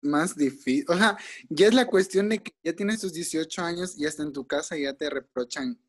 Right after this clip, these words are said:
el, el, el, o sea, eso, el, el hecho de que tú ya eres mayor de edad y que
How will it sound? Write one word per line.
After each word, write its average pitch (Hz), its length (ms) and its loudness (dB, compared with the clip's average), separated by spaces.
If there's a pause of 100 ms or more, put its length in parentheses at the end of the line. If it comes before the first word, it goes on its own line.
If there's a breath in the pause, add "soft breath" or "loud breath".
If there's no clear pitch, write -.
(140)
el, 117 380 -4
el, 120 340 -2
el, 113 580 0
o 135 100 -2
sea, 147 200 4
eso, 143 440 2
el, 110 560 -2 (640 loud breath)
el 131 120 6
hecho 151 220 6
de 175 100 4
que 135 120 0
tú 143 140 2
ya 151 100 8
eres 160 160 6
mayor 135 320 4
de 135 80 4
edad 156 340 6
y 165 180 0
que 120 420 0